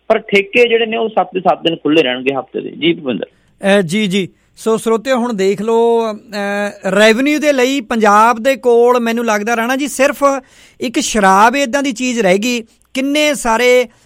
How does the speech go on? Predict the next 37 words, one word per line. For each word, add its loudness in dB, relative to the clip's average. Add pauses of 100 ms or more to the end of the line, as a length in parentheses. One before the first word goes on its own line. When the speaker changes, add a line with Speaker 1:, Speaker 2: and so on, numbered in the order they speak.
(140)
Speaker 2:
ਲੋਕਾਂ 4
ਨੇ 2
ਰੌਲਾ 2
ਪਾਇਆ, 0
ਉਹਦੇ 0
ਉੱਤੇ 0
ਵੀ -2
ਹਜੇ 0
ਕੋਈ, -2
ਕੋਈ -2 (100)
ਧਿਆਨ 2
ਨਹੀਂ -2
ਦੇ 2
ਰਿਹਾ। 2
ਸ਼ਾਇਦ 2 (400)
ਜੇ 4
ਆਪਾਂ 2
ਸਕੂਲਾਂ -2
ਦੀ -4
ਗੱਲਬਾਤ 0
ਕਰੀਏ, -2
ਬੱਚਿਆਂ -2
ਦੀ -2
ਫੀਸਿਸ -4
ਨੂੰ -4
ਲੈ 0
ਕੇ -8
ਗੱਲਬਾਤ -2
ਕਰੀਏ, 2 (380)
ਕੀ 0
ਗੱਲ 4
ਉਸੇ 2
ਤਰ੍ਹਾਂ 0
ਜਿਹੜੇ 4
ਪ੍ਰਾਈਵੇਟ 4
ਸਕੂਲ -2
ਆ, 4